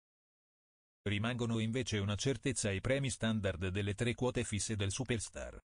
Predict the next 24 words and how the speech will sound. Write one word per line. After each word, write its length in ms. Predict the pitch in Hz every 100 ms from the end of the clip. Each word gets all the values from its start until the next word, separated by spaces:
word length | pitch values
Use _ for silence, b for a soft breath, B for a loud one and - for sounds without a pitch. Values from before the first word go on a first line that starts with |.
| _ _
I 180 | 90 85
cinque 360 | 131 139 113
euro 280 | 117 127 120
abbinati 540 | 101 107 117 117 113
allo 200 | 107 110
zero 360 | 104 113 120 120
più 180 | - 120
sono 260 | - 120
stati 300 | 113 135 120
infatti 400 | 104 - 131 -
destinati 540 | 110 101 120 120 127 120
a 80 | 101
diciottomiladuecentosettantadue 1900 | 107 120 113 123 117 104 107 107 101 113 104 98 101 - 101 123 120 123 104
appassionati, 680 | - 113 120 113 95 - - _ _
mentre 340 | 117 113 113
dieci 300 | 110 151 -
euro 220 | 139 139
a 60 | 139
testa 340 | - 147 -
sono 260 | 120 104 98
stati 380 | 90 107 104 95
registrati 640 | 95 90 90 104 101 117
da 140 | 110 117
otto 400 | 117 - 80